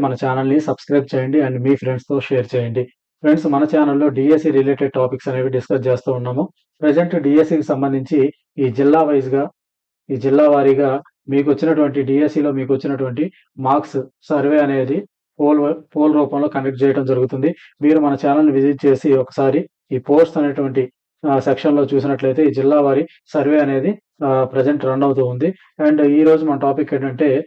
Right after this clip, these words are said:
ఫ్రెండ్స్, మనకి డిఎస్సికి సంబంధించి డీటెయిల్డ్ సర్వే అనేది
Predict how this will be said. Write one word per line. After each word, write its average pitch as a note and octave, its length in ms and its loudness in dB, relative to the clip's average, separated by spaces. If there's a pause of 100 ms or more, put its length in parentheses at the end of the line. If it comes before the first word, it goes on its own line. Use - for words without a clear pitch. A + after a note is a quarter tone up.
(320)
ఫ్రెండ్స్, D3+ 260 0 (520)
మనకి D3+ 220 0 (120)
డిఎస్సికి E3 460 2
సంబంధించి C#3+ 480 0 (580)
డీటెయిల్డ్ D#3+ 420 2 (380)
సర్వే D3+ 300 2
అనేది D3 200 2